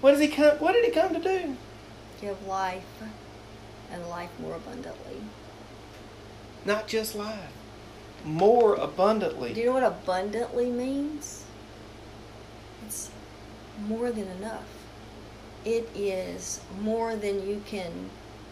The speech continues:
Speaker 2: wrap your head around. It is more than you can contain. It is more than, it's just,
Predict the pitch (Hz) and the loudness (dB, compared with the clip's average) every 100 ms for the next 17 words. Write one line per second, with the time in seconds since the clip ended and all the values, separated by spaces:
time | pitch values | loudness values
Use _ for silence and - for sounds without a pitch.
0 | - 202 202 214 - 185 202 240 320 - | -10 -2 -2 -2 -4 -4 -2 -2 -4 -8
1 | - - - - - - - 226 226 208 | -8 -10 -10 -12 -14 -14 0 2 4 2
2 | 202 208 208 214 220 214 196 190 185 180 | 0 0 2 4 4 2 2 0 0 -2
3 | 196 220 214 220 190 196 170 165 240 254 | -4 -4 -2 -2 -2 -6 -6 -6 -2 -2
4 | 175 - - 240 - - - - 220 233 | -2 -4 -6 -8 -10 -14 -16 -2 4 4
5 | - 196 190 190 202 220 226 214 208 220 | 4 -2 -2 -4 -2 0 2 2 0 -2
6 | 220 - - - - - 208 202 190 185 | -8 -14 -16 -16 -10 0 2 2 0 -4
7 | 190 - - - - - - - - - | -8 -10 -14 -16 -16 -16 -14 -14 -14 -16
8 | - - - - 233 220 - - 247 226 | -16 -16 -14 2 4 4 0 2 6 6
9 | 208 - | 4 0